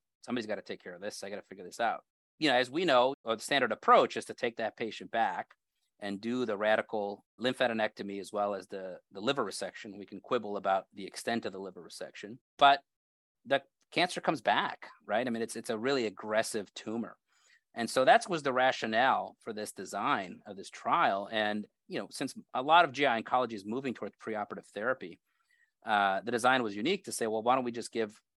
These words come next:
you know, preoperative therapy?" And, uh, uh, and again, I mentioned it was gemcitabine as the agent. Uh, and the, the question was always what the inclusion criteria should be,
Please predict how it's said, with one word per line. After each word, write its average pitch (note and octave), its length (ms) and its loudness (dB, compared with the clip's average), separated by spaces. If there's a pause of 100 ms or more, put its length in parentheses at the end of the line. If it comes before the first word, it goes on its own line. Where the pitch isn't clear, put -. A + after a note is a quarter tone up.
(380)
you A2+ 100 -2
know, G2 60 -2
preoperative C#3 440 2
therapy?" A2+ 460 -2
And, A2+ 220 -4
uh, A2+ 380 0
uh, A2 320 -4
and A#2+ 100 -4
again, A#2 160 -2
I G#2+ 60 -2
mentioned A#2+ 300 -4
it - 20 -4
was G#2 140 -10
gemcitabine B2 540 -4
as G#2+ 100 -6
the G#2 160 -12
agent. B2+ 380 -4 (580)
Uh, G#2+ 300 4 (100)
and B2+ 180 4
the, A#2 260 0 (180)
the C3 80 -6
question G#3+ 320 6
was D3 140 4
always D#3 200 6
what D3+ 200 2
the D3 80 -2
inclusion D3 440 0
criteria A2+ 460 -2
should F#2+ 240 -8
be, G#2 340 -6